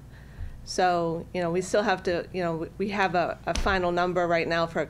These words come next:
Chapter seventy. We look like we've been level funded in that respect.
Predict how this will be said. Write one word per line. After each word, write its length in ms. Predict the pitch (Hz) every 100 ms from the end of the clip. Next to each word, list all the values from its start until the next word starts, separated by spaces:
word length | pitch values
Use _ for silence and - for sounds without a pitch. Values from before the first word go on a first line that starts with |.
| -
Chapter 340 | - 147 -
seventy. 680 | - 226 214 220 214 208 208 - -
We 140 | 180 190
look 200 | 180 180
like 180 | 175 170
we've 160 | 165
been 160 | 170 156
level 260 | 165 156 165
funded 440 | 180 185 196 180
in 100 | 175
that 220 | 170 165
respect. 640 | 170 - 175 165 170 -